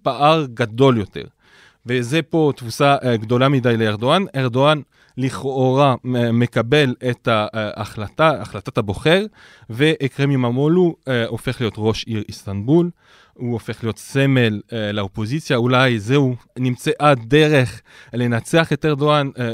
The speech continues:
יש הרבה תקווה, אה, סביבו, אה, ויש סיפור, אה, די מעניין ששר הפנים של טורקיה קורא לו אידיוט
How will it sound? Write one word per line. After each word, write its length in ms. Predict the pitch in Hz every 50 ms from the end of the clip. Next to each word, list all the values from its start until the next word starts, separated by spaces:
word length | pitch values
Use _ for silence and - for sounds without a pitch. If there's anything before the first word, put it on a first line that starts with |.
| - -
יש 240 | 120 120 - -
הרבה 240 | 123 117 113 139 180
תקווה, 420 | 180 - - 139 127 120 143 147 147 - -
אה, 100 | 127 113
סביבו, 580 | - - - 113 113 113 107 120 147 185 226 254 _ _ _ - - - - - - - -
אה, 360 | 127 127 131 127 127 127 123 120
ויש 500 | 120 135 139 - - - 123 143 190 -
סיפור, 380 | - 185 - 202 190 165 151 139
אה, 200 | 131 127 120 113 95 - - -
די 160 | 131 127 147
מעניין 340 | 156 156 156 175 202 220 202
ששר 960 | 190 - - 151 135 127 117 113 95 90 - - - - - - - 165 160
הפנים 760 | 151 135 120 110 101 98 110 - - - 143 165 196 196 175 143
של 180 | 127 - - 107
טורקיה 540 | - - 165 190 190 - - 165 143 127 117 -
קורא 220 | - 143 156 165
לו 100 | 170 160
אידיוט 460 | 139 120 107 101 - 90 - - -